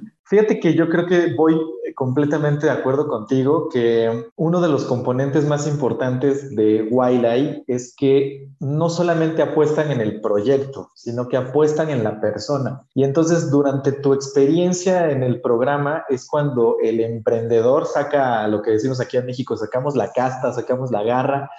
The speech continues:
para decir, "Voy a tomar lo mejor de todas las pequeñas oportunidades que se me presentan en el día a día". Y tienes toda la razón, o sea, hubo inclusive comentarios, ¿no? En todos los programas donde dicen,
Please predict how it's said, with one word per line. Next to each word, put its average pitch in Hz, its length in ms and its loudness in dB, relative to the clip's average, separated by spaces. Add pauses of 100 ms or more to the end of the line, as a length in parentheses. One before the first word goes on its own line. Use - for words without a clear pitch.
(240)
para 113 420 0
decir, 131 520 0
"Voy 139 320 2
a 147 100 -2
tomar 120 340 0
lo 135 120 -2
mejor 131 720 -2
de 120 100 0
todas 147 320 0
las 135 140 0
pequeñas 135 480 -4
oportunidades 117 760 -4
que 127 100 -6
se 113 120 -8
me 101 120 -8
presentan 117 520 -6
en 104 120 -10
el 101 120 -8
día 117 200 -2
a 113 40 0
día". 143 340 -2 (380)
Y 143 120 4
tienes 165 280 4
toda 180 140 4
la 160 140 6
razón, 175 380 2
o 131 40 -2
sea, 123 300 0
hubo 143 520 2 (280)
inclusive 135 520 0
comentarios, 135 920 0
¿no? 160 260 0
En 120 560 -6
todos 139 180 4
los 131 140 2
programas 120 540 0
donde 110 240 0
dicen, 117 360 0